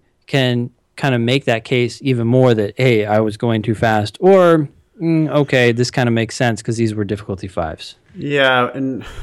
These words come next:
Speaker 2: when you go back and just the, the classic thing that happens is, like, people ask me to review number seventeen and I start reading it and then they just go, "Oh, yeah, I misread that."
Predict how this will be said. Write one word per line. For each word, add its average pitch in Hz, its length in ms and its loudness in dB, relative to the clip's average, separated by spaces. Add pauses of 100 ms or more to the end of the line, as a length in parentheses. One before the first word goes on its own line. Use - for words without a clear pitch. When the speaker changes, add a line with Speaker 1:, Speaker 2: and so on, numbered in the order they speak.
(180)
Speaker 2:
when 143 160 -4
you 147 140 0
go 139 160 0
back 113 320 0
and 101 260 -8
just - 460 -14
the, 107 100 -10 (560)
the 110 160 -14
classic 98 460 -6
thing 101 180 -8
that 87 100 -10
happens 90 420 -6
is, 85 260 -10
like, 85 200 -12 (280)
people 87 260 -12
ask 87 300 -14
me 87 140 -12
to 90 120 -14
review 90 460 -12
number 82 320 -12
seventeen 90 580 -8
and 78 80 -10
I 82 60 -10
start - 260 -10
reading 98 300 -8
it 78 120 -10
and 85 120 -10
then 85 140 -10
they 82 120 -10
just 87 160 -16
go, 85 180 -10
"Oh, 143 360 0
yeah, 127 200 0
I 113 100 -2
misread 107 380 -6
that." 76 280 -14